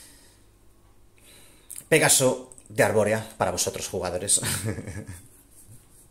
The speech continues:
Ya digo que os podría regalar, mira, otro agujero portátil, que os podría regalar todas realmente.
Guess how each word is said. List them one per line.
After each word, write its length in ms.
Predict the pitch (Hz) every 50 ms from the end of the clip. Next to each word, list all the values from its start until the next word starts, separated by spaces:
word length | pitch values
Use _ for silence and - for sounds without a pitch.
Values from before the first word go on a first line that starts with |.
| - - - 160 208 220 226 220 175 -
Ya 60 | 135
digo 120 | 143 170
que 60 | 147 135
os 80 | 120
podría 240 | - 120 110 113 151
regalar, 240 | 165 156 165 - 139
mira, 140 | 123 113 110
otro 160 | 110 120 117
agujero 360 | 113 - - 120 107 104 98
portátil, 540 | 101 95 95 - 120 - 101 98 110 220 - - - - - - - -
que 80 | 127
os 60 | 113
podría 240 | - 113 104 113 151
regalar 320 | 185 185 147 117 101 - -
todas 280 | - 170 160 113 92
realmente. 600 | 92 95 90 98 110 107 95 - 92 85 90 -